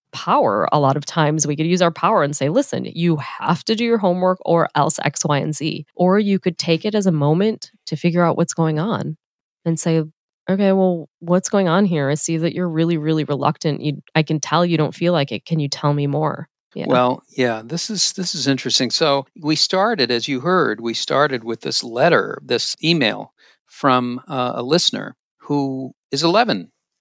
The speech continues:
Speaker 2: and homeschooled and so not around that kind of community maybe, and gets really stressed and has three younger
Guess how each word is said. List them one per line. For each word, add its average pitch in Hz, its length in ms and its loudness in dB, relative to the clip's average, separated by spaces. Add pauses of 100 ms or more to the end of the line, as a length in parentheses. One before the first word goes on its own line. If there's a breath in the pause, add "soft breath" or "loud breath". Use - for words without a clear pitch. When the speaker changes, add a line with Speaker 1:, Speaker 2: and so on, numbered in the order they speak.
(120)
Speaker 2:
and 127 160 0
homeschooled 151 880 0 (480)
and 131 380 2
so 135 260 2
not 135 280 0
around 123 420 0
that 120 200 2
kind 127 200 0
of - 60 -6
community 113 560 -6
maybe, 113 520 -4 (520 soft breath)
and 139 680 2
gets - 280 0
really 170 240 4
stressed - 680 0 (220)
and 131 720 0 (440 soft breath)
has 139 360 0
three 147 240 0
younger 139 580 0